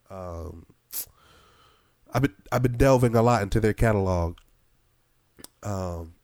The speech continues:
A, because I find that some of their production I really, really, really enjoy. You know, shout out to the Honorable C Note. Uh, I really like some of his, his, his production on both of their albums, uh, but specifically on Y R N, the first one. Uh,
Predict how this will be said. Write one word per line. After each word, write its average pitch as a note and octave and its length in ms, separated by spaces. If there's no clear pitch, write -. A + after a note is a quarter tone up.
A, C3 180
because A2 300
I A2+ 80
find A2+ 340
that F#2 120
some B2 140
of A2+ 80
their G#2 80
production - 540
I F#2 60
really, A2+ 360
really, G#2+ 260
really G2 340
enjoy. F2+ 520
You F#2+ 80
know, F2+ 100
shout G#2+ 240
out F#2+ 140
to F#2+ 60
the F#2+ 100
Honorable F#2 400
C G#2 180
Note. F2 280
Uh, F#2+ 420
I G2+ 80
really A2+ 300
like G#2+ 200
some G#2+ 200
of G2 100
his, G2 440
his, F#2+ 680
his G2+ 140
production F2+ 760
on G2+ 140
both A2+ 260
of G#2 60
their G2 140
albums, E2+ 580
uh, F2+ 220
but F2+ 160
specifically A2+ 600
on F#2+ 220
Y G2+ 180
R F#2+ 180
N, F2+ 120
the F2 60
first G2 320
one. E2+ 140
Uh, F2+ 500